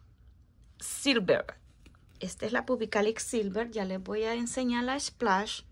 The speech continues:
Eh, la Silver tiene mucho más el color de blanquito, así como más en la, en las hojas. Algunas lo tienen completamente. Completamente. Miren, más como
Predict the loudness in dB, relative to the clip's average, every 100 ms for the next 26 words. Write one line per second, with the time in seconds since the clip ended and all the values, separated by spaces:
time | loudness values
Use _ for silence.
0 | -20 -10 -10 -10 -10 -2 0 2 2 0
1 | 2 2 4 4 4 2 0 0 0 6
2 | 8 8 6 -2 -2 -2 2 4 6 6
3 | 4 -2 2 6 6 6 2 0 -6 -16
4 | -16 -16 -16 -18 0 6 6 6 -2 -2
5 | 6 6 6 -2 -4 0 4 6 6 4
6 | 0 4 4 4 2 2 0 -2 0 2
7 | 0 0 0 2 2 0 2 0 2 2
8 | 2 0 0 2 2 4 4 4 2 0
9 | -4 -8 -20 -20 -20 -20 -20 -20 -20 -20
10 | -20 -20 -20 -20 -20 -20 -20 -4 -2 0
11 | 2 0 2 2 2 0 -4 -10 -6 -4
12 | -2 -2 0 2 2 0 -4 -12 -2 0
13 | 2 2 2 0